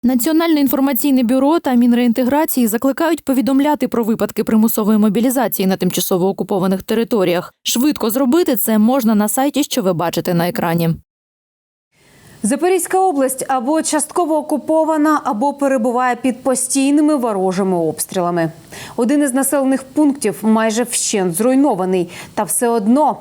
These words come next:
Speaker 2: не всі евакуювалися, адже не хочуть кидати рідні домівки і господарство. Наша Анна Черевата на власні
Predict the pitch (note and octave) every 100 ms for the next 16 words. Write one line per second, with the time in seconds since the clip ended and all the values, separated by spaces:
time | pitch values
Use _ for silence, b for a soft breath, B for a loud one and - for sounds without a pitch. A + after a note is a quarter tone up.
0 | - G3+ G#3 G#3 - - G#3+ - G3+ G#3
1 | A3+ A#3 B3 F#3 F3+ - F3+ - G#3 F3+
2 | G#3 - B - C#4 C#4 A3 G#3 C#4 -
3 | A3 F#3+ G3+ G#3+ F3+ F3 E3+ E3+ E3+ F#3
4 | C4+ - G#3+ G3+ - F#3 D3 - - D#3+
5 | B B B B A3+ C4 C4 E4 C#4 B3+
6 | C4+ C4 C4 A3 F3 D3 - F3+ G3+ G#3
7 | F#3 A#3 C#4+ E4